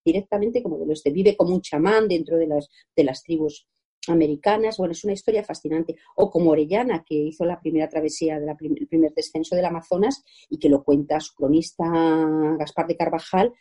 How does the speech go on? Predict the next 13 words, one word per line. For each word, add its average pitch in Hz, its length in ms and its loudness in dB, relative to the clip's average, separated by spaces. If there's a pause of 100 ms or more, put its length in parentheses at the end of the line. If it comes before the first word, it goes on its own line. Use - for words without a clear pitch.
(140)
lo 165 260 4
cuenta 175 500 -2
y 170 240 -4
te 180 120 0
lo 170 160 2
lees 262 400 2
incluso 226 580 -4
en 185 180 -2
el 175 140 -2
lenguaje 190 420 0
del 202 120 -2
siglo 202 200 -2
dieciséis, 185 520 -2